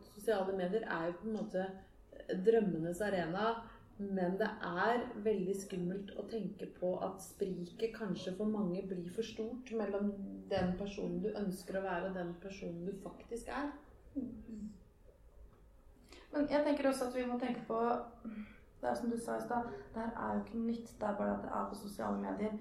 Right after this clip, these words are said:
Speaker 2: Hvor er det dette problemet kommer fra egentlig? Og det er jo høyt opp. Jeg tenker at man kan kanskje ikke skylde på noen bestemte, men denne, ehm, skjønnhetsindustrien da,
Speaker 1: Mm.
Speaker 2: tjener jo enormt gode penger på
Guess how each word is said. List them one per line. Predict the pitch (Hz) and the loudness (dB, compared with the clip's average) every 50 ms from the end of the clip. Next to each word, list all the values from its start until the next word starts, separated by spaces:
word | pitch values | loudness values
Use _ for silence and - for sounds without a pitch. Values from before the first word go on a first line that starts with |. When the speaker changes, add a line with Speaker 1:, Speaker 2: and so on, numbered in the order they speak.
| - - - - - - - | -6 -10 -16 -18 -20 -14 -10
Speaker 2:
Hvor | - 208 202 202 214 220 220 220 | -8 -6 -2 2 6 6 6 6
er | - - - 196 196 190 190 | 6 6 6 6 6 6 4
det | 202 214 | 4 2
dette | 208 214 - 180 | 0 0 -2 0
problemet | - 214 208 208 196 190 185 196 208 202 - | 0 0 2 2 2 2 2 2 2 0 -2
kommer | - - 202 180 180 180 185 196 - | -2 -2 -2 -2 -2 -2 -2 -4 -4
fra | - 233 226 220 220 - | -2 -2 0 0 -2 -2
egentlig? | - 208 202 196 202 226 233 226 285 294 294 - - - - - - - - - - | 0 2 2 2 2 2 0 2 6 6 8 6 6 2 -6 -12 -18 -20 -14 -6 -4
Og | 226 - - | -4 -2 2
det | - 214 214 | 4 4 4
er | 214 214 - - - 196 | 4 2 0 0 2 2
jo | 233 233 | 2 2
høyt | - - 233 233 - - 269 277 | 2 2 2 4 4 4 4 4
opp. | 269 - - - - | 4 4 2 -2 -2
Jeg | 220 208 | -2 0
tenker | 214 214 208 208 208 208 | 0 0 0 0 0 0
at | - 220 | 0 0
man | 214 214 - | -2 0 0
kan | 220 214 208 208 | 0 0 0 0
kanskje | 214 202 208 - | 0 -2 -2 -2
ikke | - 214 - | -4 -4 -4
skylde | - - 220 202 185 180 190 - | -2 0 0 0 0 -2 -2 2
på | 196 196 196 196 196 - - - - - - 240 | 4 6 6 6 6 2 -6 -12 -14 -6 0 6
noen | 233 247 226 202 190 185 185 | 8 8 8 8 6 2 0
bestemte, | 214 - - - 208 185 - - - 254 254 254 226 | -2 -2 0 0 0 0 -2 0 2 2 4 4 4
men | 214 208 | 2 2
denne, | 208 202 196 196 202 202 202 - - - - - - - - - - - | 2 2 2 2 0 -2 -2 -4 -8 -14 -20 -20 -20 -20 -20 -20 -14 -10
ehm, | 202 202 196 202 196 196 190 185 - - - - - - - - - - | -8 -8 -6 -8 -8 -10 -10 -12 -14 -16 -20 -20 -20 -20 -20 -20 -18 -14
skjønnhetsindustrien | - - 214 208 214 214 - - 247 247 247 - - 285 294 302 311 269 | -6 -2 0 2 2 2 0 0 2 2 2 2 4 4 6 8 8 8
da, | - - - - 233 254 | 8 6 4 -2 -2 -2
Speaker 1:
Mm. | 247 185 - - - - | -2 -2 -2 -4 -4 2
Speaker 2:
tjener | - 226 196 196 196 | 4 4 6 6 4
jo | 202 208 202 | 2 0 2
enormt | 220 233 233 233 233 269 269 262 - - | 4 6 6 8 10 10 10 10 8 4
gode | 214 214 208 214 | 2 2 2 2
penger | 208 202 196 214 226 226 - | 2 0 0 0 -2 -2 -2
på | 202 | -2